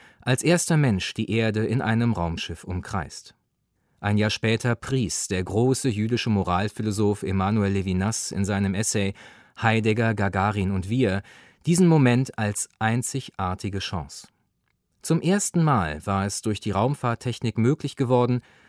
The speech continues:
die Welt aus dem All von außen zu betrachten. In einem globalen Blick, der jeden lokalen irdischen Kontext sprengte. Für Levinas eröffnete dies die Möglichkeit,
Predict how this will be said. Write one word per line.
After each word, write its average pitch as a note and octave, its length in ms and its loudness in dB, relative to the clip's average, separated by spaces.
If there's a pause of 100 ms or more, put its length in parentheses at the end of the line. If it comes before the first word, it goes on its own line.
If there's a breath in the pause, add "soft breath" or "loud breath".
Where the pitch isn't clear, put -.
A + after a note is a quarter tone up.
(140 soft breath)
die C3+ 140 0
Welt D#3 340 2
aus B2+ 200 -2
dem B2+ 160 0
All G#2+ 260 2
von C#3 320 -2
außen C3 380 -4
zu - 160 -8
betrachten. D#2 600 -10 (600 soft breath)
In C3+ 140 4
einem D3 280 6
globalen C#3 580 4
Blick, B2 300 -2
der A#2+ 240 2
jeden C3+ 500 0
lokalen A2 800 0
irdischen G#2+ 500 -2
Kontext - 600 -6
sprengte. - 600 -12 (800)
Für G2 120 -2
Levinas F#2+ 520 0
eröffnete A2+ 520 0
dies C#3+ 280 -4
die A#2+ 120 2
Möglichkeit, B2 680 0